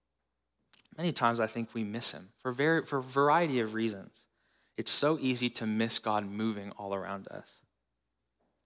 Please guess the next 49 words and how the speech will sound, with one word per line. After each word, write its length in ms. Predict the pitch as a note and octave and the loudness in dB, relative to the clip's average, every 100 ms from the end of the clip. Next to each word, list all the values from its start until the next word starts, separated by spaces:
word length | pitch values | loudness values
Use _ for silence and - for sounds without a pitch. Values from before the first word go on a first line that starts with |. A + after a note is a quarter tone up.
| _ _ _ - - - - - - - | _ _ _ -14 -14 -12 -14 -12 -12 -2
The 60 | - | 6
presence 360 | F#3+ F#3+ G#3 | 8 8 4
of 100 | D3 | 2
God 220 | B2+ C#3 B2 | 6 6 6
is 80 | |
something 280 | - C3 A#2+ | 2 0 2
that 160 | A#2 - | 0 4
David 360 | B2+ B2 A2+ | 2 4 0
the 60 | A2 | 2
psalmist 720 | - G#2+ A2+ G2 - - - - | 4 4 2 2 0 0 0 0
seems 240 | D#3+ D3+ | 2 2
to 100 | B2+ | 0
be 180 | A#2+ G#2+ | 0 0
incredibly 720 | A2+ G#2+ - D#3 C#3+ A#2 A2 | -2 -4 -2 2 2 2 -2
aware 420 | G#2 G2+ G2 G2 | -4 -4 -4 -4
of. 360 | F#2 F#2 - - _ | -4 -8 -16 -20 _
And 80 | B2+ | -4
so 140 | C3 | 2
I 20 | C#3 | 4
want 120 | G#3+ | 6
to 40 | |
look 220 | D3+ E3 | 4 2
again 200 | C#3 C3+ | 2 4
at 80 | B2 | 4
Psalm 300 | - A#2+ A2+ | 4 4 4
one 160 | A#2 A#2+ | 4 4
thirty-nine, 640 | - A2+ A2 G2+ G#2 G2 | 4 2 4 2 2 2
which 160 | G#2+ - | -4 -6
we 80 | G#2+ | -4
just 240 | A2+ - | -2 0
read 160 | G#2+ G#2 | 0 0
together 340 | G#2 G#2 G2+ | -4 -2 0
a 60 | G2 | -2
moment 360 | F#2+ G2+ G2+ | -6 -8 -12
ago. 340 | G2+ - - A2+ - - - - - - | -10 -10 -10 -12 -18 -14 -14 -14 -14 -2
Uh, 40 | A2+ | 4
look 200 | E3+ - | 4 6
down 200 | C#3 C#3 | 4 4
with 160 | B2+ | 2
me 100 | B2+ | 0
at 100 | A#2 | 0
the 60 | A2+ | 0
first 540 | - B2+ A#2 - - - _ | 0 2 4 2 0 -6 _
few 220 | - B2+ | -2 0
verses, 400 | A2+ G#2+ G#2+ F#2+ | 4 2 2 0
starting 320 | - A#2+ A2+ A2 | 0 2 2 0
in 100 | G2 | -2
verse 320 | G#2 G2+ - | -2 -2 -4
one. 220 | G2 | -10